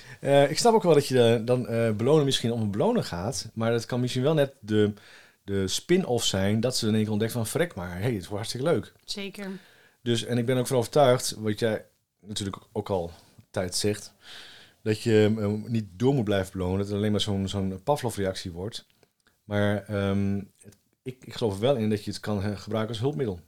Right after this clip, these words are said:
Speaker 1: tijdelijk. Eh, en met, met allemaal dingen die kinderen moeten leren.
Speaker 2: Ja.
Speaker 1: En net zoals met opruimen.
Speaker 2: Ja,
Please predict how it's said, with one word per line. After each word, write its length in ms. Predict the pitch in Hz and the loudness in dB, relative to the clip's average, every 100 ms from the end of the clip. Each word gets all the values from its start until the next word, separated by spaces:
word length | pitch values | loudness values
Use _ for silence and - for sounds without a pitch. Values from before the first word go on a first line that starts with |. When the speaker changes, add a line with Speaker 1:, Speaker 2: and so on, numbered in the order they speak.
| _ | _
Speaker 1:
tijdelijk. 480 | - 107 92 85 - _ _ _ - _ _ | -6 -6 -6 -10 -16 _ _ _ -20 _ _
Eh, 400 | 98 95 95 101 | -6 -2 -2 -4
en 220 | 107 110 104 | -4 -4 -4
met, 300 | 113 - - | -6 -6 -8
met 120 | 110 | -4
allemaal 240 | 135 156 | -2 0
dingen 200 | 120 113 | 0 -2
die 80 | 107 | -2
kinderen 240 | 107 110 101 | -2 0 -2
moeten 180 | 92 95 | -4 -8
leren. 400 | 87 85 80 _ _ _ _ | -8 -10 -14 _ _ _ _
Speaker 2:
Ja. 220 | 196 190 175 _ _ _ _ _ _ _ _ _ _ _ _ _ _ _ _ _ _ _ _ _ _ | -16 -14 -14 _ _ _ _ _ _ _ _ _ _ _ _ _ _ _ _ _ _ _ _ _ _
Speaker 1:
En 180 | 110 120 | -8 -4
net 120 | 120 | -2
zoals 180 | 110 107 | -4 -4
met 120 | 113 | -6
opruimen. 540 | 143 123 104 90 82 _ _ _ _ _ _ _ _ _ _ _ _ _ _ _ _ _ | -6 -2 -2 -2 -8 _ _ _ _ _ _ _ _ _ _ _ _ _ _ _ _ _
Speaker 2:
Ja, 320 | 208 185 220 | -16 -12 -12